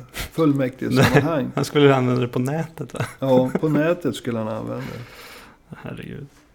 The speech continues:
Speaker 2: Eh, den här debatten har ju fortsatt sen då. Det var en annan S D-are som har kommit till Lars Forsgrens undsättning. Eh, vad skriver han då?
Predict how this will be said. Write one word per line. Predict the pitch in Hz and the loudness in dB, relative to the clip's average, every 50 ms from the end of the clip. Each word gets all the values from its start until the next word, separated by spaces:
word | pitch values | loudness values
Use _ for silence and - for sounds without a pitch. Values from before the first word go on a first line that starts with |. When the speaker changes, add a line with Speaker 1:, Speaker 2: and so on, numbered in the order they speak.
| _ - - - - - - - - - - - - - _ _ _ - | _ -20 -20 -20 -20 -20 -20 -18 -18 -18 -18 -20 -20 -20 _ _ _ 2
Speaker 2:
Eh, | 120 120 120 120 120 120 - - | 4 6 8 8 8 6 6 6
den | 143 143 | 6 6
här | 190 | 6
debatten | 185 170 165 185 185 - 214 | 4 4 4 4 2 4 4
har | 165 131 | 4 4
ju | 123 | 4
fortsatt | - - 156 123 - - - 220 - - - | 2 0 -2 -2 -2 -2 -2 -2 -2 -2 -4
sen | - - - - | -6 -6 -6 -6
då. | - - 143 120 - - - - - | -6 -6 -8 -10 -12 -16 -20 -18 -14
Det | 156 135 127 | -10 -4 -2
var | 131 | 0
en | 131 | 2
annan | 131 151 170 175 160 127 | 2 4 4 4 2 2
S | 110 107 - - - | 0 0 -2 -4 -2
D-are | 117 110 107 107 107 104 104 - - | 0 0 2 2 0 -2 -2 -6 -8
som | - - 113 104 104 | -6 -6 -6 -4 -4
har | 107 | -4
kommit | 101 - - 113 104 104 107 104 | -4 -2 -4 -2 -2 -4 -6 -6
till | - 110 | -6 -6
Lars | 107 104 101 - | -6 -6 -6 -8
Forsgrens | - - 107 107 - - 113 110 110 - | -8 -10 -10 -10 -10 -10 -10 -10 -10 -8
undsättning. | - 143 151 135 113 104 104 110 - - 180 - - - - - 123 120 127 127 - - _ _ _ _ - - _ _ _ _ _ - - - | -2 2 2 2 4 2 -2 -4 -2 -2 -2 -4 -4 -10 -14 -12 -10 -10 -10 -10 -12 -20 _ _ _ _ -20 -20 _ _ _ _ _ -20 -14 -12
Eh, | 123 117 113 117 | -10 -10 -8 -8
vad | 117 - | -10 -10
skriver | - 135 127 120 123 | -6 -6 -6 -6 -6
han | 143 143 127 | -8 -8 -10
då? | 117 | -12